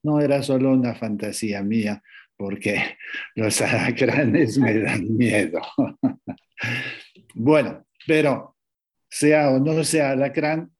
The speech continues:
en un momento dado que me lo creí, ¡ah! Sentí así el temor.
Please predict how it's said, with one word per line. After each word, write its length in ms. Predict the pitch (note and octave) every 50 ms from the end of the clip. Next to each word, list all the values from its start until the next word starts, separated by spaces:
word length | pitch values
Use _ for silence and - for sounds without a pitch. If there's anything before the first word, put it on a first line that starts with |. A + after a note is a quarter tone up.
| _
en 160 | - B2+ B2+ C3+
un 140 | C3+ C3+
momento 640 | C#3+ D3 D3 D3 D3 D3 C#3+ C#3+ C3+ C3 D3 C#3 C#3
dado 460 | C#3 C#3+ C#3 C#3 C3 C3 C#3+ D#3 D3+
que 100 | - B2
me 160 | A2+ A2 A#2 A2+
lo 180 | A#2 B2 A#2+
creí, 480 | - D3+ C#3+ D3 D3 C#3 D#3+ F#3 - _ _
¡ah! 260 | - A3 G#3+ G#3 - - _
Sentí 540 | - - B2+ C#3 C3+ C3 B2 C3 D3+ C#3+ C#3
así 420 | B2+ A#2+ A#2+ - D3+ D3+ B2+ C3 - A2 - _ _ _ _ _ _ _ _ _ _ _ _ _ _ _ _ -
el 380 | - A#2+ B2 A#2 A2+ A#2 A2+ - _
temor. 560 | - - B2+ B2 C3+ D3+ D3+ - - - -